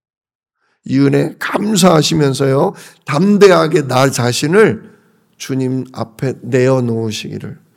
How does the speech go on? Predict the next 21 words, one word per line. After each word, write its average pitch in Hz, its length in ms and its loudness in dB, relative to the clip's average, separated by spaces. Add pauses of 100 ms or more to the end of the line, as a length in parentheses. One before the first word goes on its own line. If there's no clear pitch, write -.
(320)
주님 147 340 -2
앞에 139 260 -2
나 123 220 -2
자신을 131 460 -2
드리실 160 500 0
수 156 200 -4
있기를 147 540 0 (400)
축복합니다. - 960 -12 (640)
그러면 131 680 -2 (280)
내 113 220 0
승질머리고, 135 1300 -2 (220)
내 127 240 0
기준이고, 139 920 -2 (180)
내 143 240 2
상처고 156 880 -2 (200)
주님이 120 380 -6
다 - 220 -16
받으셔요. 107 680 -8 (800)
"그래, 123 420 -2 (580)
나한테 117 460 -8
맡겨라. 117 720 -8